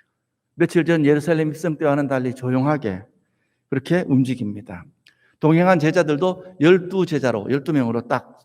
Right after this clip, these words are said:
한정이, 제한이 되었습니다. 좁혀졌습니다.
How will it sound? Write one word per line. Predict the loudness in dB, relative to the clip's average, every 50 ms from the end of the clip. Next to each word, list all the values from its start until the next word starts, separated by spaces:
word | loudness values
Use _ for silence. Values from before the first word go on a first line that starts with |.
| _
한정이, | _ -8 -6 -4 0 2 2 2 2 0 -4 -8 -14 -20 -2
제한이 | 2 2 4 4 4 2 0 -2 -4 -10 -20 -20 _ _ _ _ _ _ _ _ _ _
되었습니다. | 2 2 2 0 -4 -6 -6 -6
좁혀졌습니다. | -2 -2 -4 -2 -2 -4 -4 -4 -6 -8 -8 -12 -12 -12 -14 _ -18 -18 -18